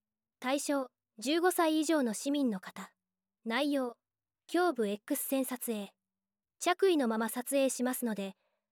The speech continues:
ボタンや金具のある下着はなるべくお避けください。妊娠中および妊娠の可能性のある方はご遠慮ください。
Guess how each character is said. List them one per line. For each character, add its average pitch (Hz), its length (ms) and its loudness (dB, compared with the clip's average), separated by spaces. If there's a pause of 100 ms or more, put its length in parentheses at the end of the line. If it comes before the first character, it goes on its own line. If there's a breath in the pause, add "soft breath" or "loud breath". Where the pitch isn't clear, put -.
(320)
ボ 220 160 0
タ 277 100 4
ン 302 100 2
や 294 120 2
金 277 260 0
具 302 80 2
の 320 140 4
あ 320 40 4
る 277 120 2
下 - 200 -4
着 226 120 2
は 233 120 2
な 208 140 -2
る 247 80 2
べ 285 120 2
く 294 140 0
お 269 60 2
避 269 120 -4
け 269 120 -6
く - 80 -4
だ 262 100 -2
さ 247 160 -6
い。 220 120 -10 (680)
妊 254 180 2
娠 294 280 0
中 294 240 0
お 311 100 2
よ 330 140 2
び 226 140 0
妊 208 200 0
娠 339 260 0
の 330 100 2
可 320 120 -2
能 311 200 4
性 320 180 2
の 320 140 2
あ 330 60 2
る 311 100 0
方 233 240 -6
は 190 100 -4
ご 202 160 -4
遠 254 160 0
慮 254 80 0
く 247 120 -8
だ 233 100 -4
さ 233 160 -8
い。 208 80 -14